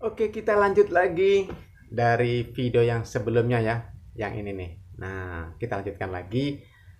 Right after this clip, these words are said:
yakni masih seputar kesehatan. Ini sangat penting, teman-teman, ya.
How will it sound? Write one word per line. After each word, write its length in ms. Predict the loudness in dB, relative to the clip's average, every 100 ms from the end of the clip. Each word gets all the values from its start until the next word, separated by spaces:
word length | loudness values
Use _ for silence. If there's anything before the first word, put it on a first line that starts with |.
| -20 -20 -20 -20 -20 _ -20 -18 -4
yakni 560 | -2 -2 -4 0 0 0
masih 400 | -2 -2 -4 -8
seputar 880 | -6 -8 -8 -12 -8 -8 -8 -8
kesehatan. 1400 | -2 0 0 -4 -2 0 0 -2 -2 -2 -4 -2 -2 -2 -14 -20 -20 -20 -20 -20
Ini 160 | -12 -10
sangat 320 | -8 -8 -6
penting, 320 | -6 -2 -2
teman-teman, 480 | -2 -6 -8 -10 -10
ya. 160 | -10